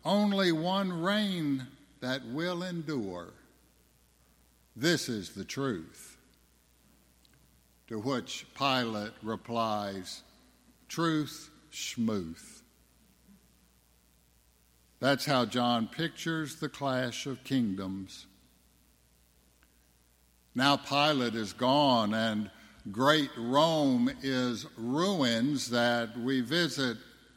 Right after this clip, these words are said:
around the Mediterranean, just some piles of stone, an aqueduct here, an arena there, a marketplace.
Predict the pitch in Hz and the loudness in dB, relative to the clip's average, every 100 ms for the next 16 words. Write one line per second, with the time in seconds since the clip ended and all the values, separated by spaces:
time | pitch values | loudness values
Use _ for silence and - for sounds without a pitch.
0 | - 113 131 139 139 135 131 127 127 135 | -10 -4 0 2 2 2 2 2 0 -2
1 | - 147 127 110 107 107 110 120 117 - | -4 -4 -2 0 -2 -2 -4 -6 -8 -16
2 | - - _ - 143 151 - 165 156 139 | -20 -20 _ 2 2 2 -2 -4 -4 -6
3 | - 151 151 156 156 156 151 - 131 131 | -4 -2 0 0 -2 -4 -6 -8 -8 -6
4 | 117 - - 170 160 127 117 127 151 143 | -8 -10 -4 -2 2 2 2 0 -2 -8
5 | - - - 113 123 135 - 127 131 127 | -18 -16 -6 0 2 2 -2 0 0 0
6 | - 139 143 135 139 135 - - - - | -4 -2 0 0 -2 -6 -10 -20 -12 0
7 | 139 135 127 143 143 143 131 117 120 117 | 4 4 4 4 4 4 2 -2 -2 -2
8 | 117 117 113 117 110 - _ _ 131 127 | -2 -4 -6 -8 -14 -20 _ _ -2 0
9 | 113 110 - 107 101 - 110 101 101 - | 2 0 -2 -6 -8 -6 -4 -4 -6 -8
10 | - | -12